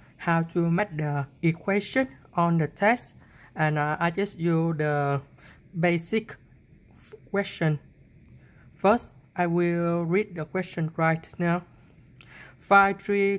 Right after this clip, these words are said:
consecutive odd integers such that the sum of the first two times the second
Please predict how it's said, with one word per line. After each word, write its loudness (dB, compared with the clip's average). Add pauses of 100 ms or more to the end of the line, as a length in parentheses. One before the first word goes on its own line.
(120)
consecutive -4 (200)
odd -2 (300)
integers 0 (200)
such -2 (120)
that -2 (320)
the 4
sum 0
of 2
the 2
first 0 (420)
two 2
times 0
the 0
second 0